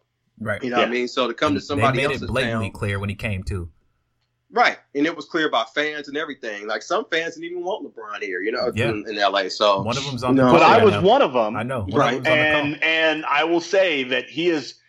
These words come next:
Speaker 3: LeBron has played this perfectly because he has
Speaker 1: He always
Speaker 3: never
Speaker 1: does.
Speaker 3: at any point in time said, "This is my town." He said, "This is Kobe's town, and I'm gonna carry on his legacy."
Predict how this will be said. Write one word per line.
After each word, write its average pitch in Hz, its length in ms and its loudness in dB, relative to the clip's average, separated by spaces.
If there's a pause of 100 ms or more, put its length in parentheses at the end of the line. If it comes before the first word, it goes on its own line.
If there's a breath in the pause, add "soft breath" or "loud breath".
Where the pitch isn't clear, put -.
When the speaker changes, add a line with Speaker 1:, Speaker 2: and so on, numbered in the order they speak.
(240 soft breath)
Speaker 3:
LeBron 139 440 2
has 160 240 -4
played 147 400 -2
this 127 180 0
perfectly 120 840 -4 (440)
because 135 320 0
he 151 140 4
has 131 120 2
Speaker 1:
He 135 60 -10
always 139 100 -2
Speaker 3:
never 180 320 2
Speaker 1:
does. 165 100 2
Speaker 3:
at 104 140 -4
any 208 200 -4
point 185 260 0
in 156 60 -8
time 120 520 0 (460)
said, 123 400 0
"This 170 180 0
is 156 160 0
my 143 320 2
town." 107 560 -4 (460)
He 220 260 0
said, 113 560 2 (380 soft breath)
"This 180 240 2
is 143 220 2
Kobe's 254 520 0
town, 135 460 -2 (560)
and 156 120 0
I'm 190 180 0
gonna 175 180 0
carry 160 320 2
on 139 140 0
his 127 180 -6
legacy." 127 720 -2